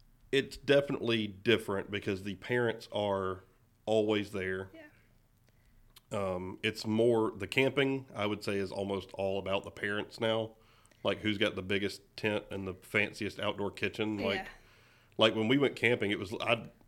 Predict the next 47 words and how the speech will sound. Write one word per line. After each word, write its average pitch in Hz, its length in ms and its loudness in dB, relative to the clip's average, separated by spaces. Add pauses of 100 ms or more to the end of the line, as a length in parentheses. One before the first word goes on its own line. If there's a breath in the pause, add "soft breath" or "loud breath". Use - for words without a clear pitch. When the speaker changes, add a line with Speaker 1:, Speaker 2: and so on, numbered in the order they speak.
Speaker 1:
I 110 120 -4
took - 300 0 (320)
a - 80 -10
Foot - 300 0
Locker 104 400 -4
and, 95 260 -12
and 95 240 -8
two 135 160 -2
tents. - 440 -2
Like, 214 260 -4
Speaker 2:
Mm-hmm. 220 100 -10 (800 soft breath)
Speaker 1:
that's 123 200 2
all 123 180 4
we 120 80 2
took 120 300 -2
camping. 98 540 -2
And, 104 120 -2
Speaker 2:
Yeah. 104 60 2
Speaker 1:
like, 101 140 -2
we 127 100 0
show 123 260 2
up 110 260 0 (120)
the 110 120 -6
first 120 300 -2
weekend 104 480 -4
for 110 160 -4
our 104 100 -2
first 113 300 -4
big 110 160 -4
camp 139 320 0 (520 soft breath)
when 101 120 -6
he 117 100 -2
was, 120 140 -4
like, 104 200 0 (200)
six - 300 -4
or 107 60 -6
seven, 104 460 -2 (880 soft breath)
and 107 100 -4
there's 175 160 2
guys 151 220 0
pulling 135 240 2
up 120 100 0
with 101 120 -8
trailers 127 680 0 (380)
Speaker 2:
Yeah. 190 200 -14 (140)
Speaker 1:
with 120 160 4
generators. 139 720 4